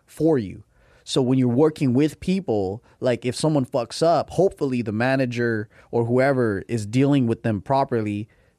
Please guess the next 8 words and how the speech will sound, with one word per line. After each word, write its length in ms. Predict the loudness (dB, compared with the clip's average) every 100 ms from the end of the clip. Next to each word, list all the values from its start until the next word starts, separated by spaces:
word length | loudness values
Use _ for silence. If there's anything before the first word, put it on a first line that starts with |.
| _ 0
disciplining 640 | 2 2 0 0 0 0
them 340 | 0 0 -4 -8 _ _
or 120 | -2
whatever, 420 | 2 2 2 2
and 160 | -2 -2
kicking 320 | -4 -2 -2
out 160 | -2 -2
people. 640 | -2 0 0 2 0